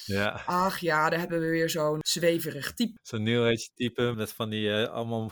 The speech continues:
Speaker 1: mooie gekleurde sjaals allemaal om en
Speaker 2: <laughs> Ja.
Speaker 1: kettingen en
Speaker 2: Wijde
Speaker 1: die elk jaar naar
Speaker 2: broeken.
Speaker 1: Ibiza gaat
Speaker 2: <laughs> Ja.
Speaker 1: voor een retraite.
Speaker 2: Nog hoor, vind ik soms dat je, eh, hè, als je in gesprek bent met iemand...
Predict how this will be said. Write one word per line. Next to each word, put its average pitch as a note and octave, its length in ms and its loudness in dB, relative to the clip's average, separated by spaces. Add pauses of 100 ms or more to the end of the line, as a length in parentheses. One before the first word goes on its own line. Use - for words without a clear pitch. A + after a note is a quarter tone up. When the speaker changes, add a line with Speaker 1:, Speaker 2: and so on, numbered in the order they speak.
(120)
Speaker 1:
mooie B2+ 280 0
gekleurde B2 320 -2
sjaals C3+ 440 -4
allemaal B2 220 -2
om B2 140 0
en B2 220 4
Speaker 2:
<laughs> A2+ 80 -2 (440)
Ja. G#4 60 2
Speaker 1:
kettingen C3+ 600 2
en B2 220 -2 (260)
Speaker 2:
Wijde G#3 300 8
Speaker 1:
die C3 100 6
elk C3+ 260 6
jaar A3 260 12
naar - 100 4
Speaker 2:
broeken. C#3 260 6
Speaker 1:
Ibiza B3+ 180 8
gaat C3 140 8
Speaker 2:
<laughs> - 0 -
Ja. - 80 4
Speaker 1:
voor B2+ 80 6
een A#2+ 60 8
retraite. C3 640 2 (120)
Speaker 2:
Nog G3 400 2
hoor, G3 240 2
vind F#3+ 180 -2
ik F#3 100 -4
soms F#3 320 -2
dat E3 300 -4 (240)
je, F#3 180 0
eh, C#3 760 -2 (360)
hè, F#3+ 140 0
als F3 140 -2
je - 60 -8
in F#3+ 200 -2
gesprek G3 360 -4
bent F3 140 0
met D#3+ 140 -2
iemand... E3 440 -2